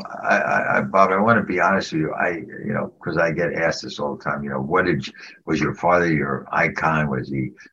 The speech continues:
was he, you know, you, what did you learn from? My father was not a great teacher. Uh, I, uh, I don't, I don't wanna make him more than he was. My mother was a wonderful, uh, uh,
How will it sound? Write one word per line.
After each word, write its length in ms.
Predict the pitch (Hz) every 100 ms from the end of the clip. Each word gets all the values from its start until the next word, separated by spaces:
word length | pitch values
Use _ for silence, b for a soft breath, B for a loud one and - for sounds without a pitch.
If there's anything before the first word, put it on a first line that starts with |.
| -
was 240 | 78 73
he, 80 | 69
you 280 | 67 67 67
know, 280 | 67 - - - - - - _
you, 160 | 67 73
what 240 | 71 90
did 60 | 78
you 120 | 78
learn 220 | 82 78
from? 160 | 80 76 B B B
My 200 | 110 110 -
father 320 | 120 117 110
was 200 | 87 85
not 220 | 80 85 82
a 60 |
great 320 | 69 76 69
teacher. 580 | - 80 - 82 76 - - _ _ _
Uh, 360 | - 71 67 - -
I, 380 | 73 78 80 78 - _ _ _ _ -
uh, 520 | - - - 98 - - - - -
I 100 | 80
don't, 220 | 80 80 -
I 80 | 82
don't 160 | 87 90
wanna 200 | 85 80
make 280 | 82 80
him 100 | 78
more 260 | 76 78 80
than 160 | 76 73
he 80 |
was. 240 | 76 78 71
My 140 | 71 73
mother 540 | 71 78 78 101 85
was 200 | 71 65
a 60 | 127 - _ _ _ _ _ -
wonderful, 580 | 87 82 - - 65 - b b b -
uh, 300 | 69 69 65
uh, 640 | - - - - - -